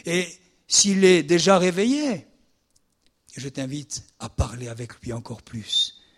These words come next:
parce que Dieu n'attend qu'une chose, c'est de dialoguer avec nous, de nous enseigner, de nous guider, mais aussi de faire du bien dans notre vie. Quand on prie, Dieu nous restaure,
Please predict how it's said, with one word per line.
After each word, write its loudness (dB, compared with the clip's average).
parce -8
que -10
Dieu -6
n'attend -10
qu'une -12
chose, -14
c'est -2
de -12
dialoguer -12
avec -12
nous, -10
de -14
nous -4
enseigner, -4
de -12
nous -10
guider, -8
mais -14
aussi -4
de -14
faire -14
du -14
bien -12
dans -14
notre -14
vie. -20
Quand -10
on -4
prie, -10
Dieu -10
nous -10
restaure, -8